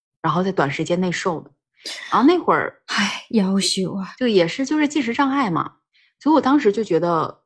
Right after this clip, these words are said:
Speaker 1: 那会儿还没有现在这么多人去讲进食障碍。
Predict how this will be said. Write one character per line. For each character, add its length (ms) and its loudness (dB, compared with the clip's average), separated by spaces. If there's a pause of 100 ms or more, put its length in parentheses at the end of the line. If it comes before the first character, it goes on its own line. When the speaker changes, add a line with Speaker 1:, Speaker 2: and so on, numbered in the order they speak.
Speaker 1:
那 140 6
会 120 4
儿 60 4
还 160 0
没 140 2
有 120 2
现 240 0
在 200 0
这 100 0
么 120 2
多 140 -2
人 180 0
去 120 -6
讲 220 -4
进 140 -4
食 120 -8
障 220 -4
碍。 300 -6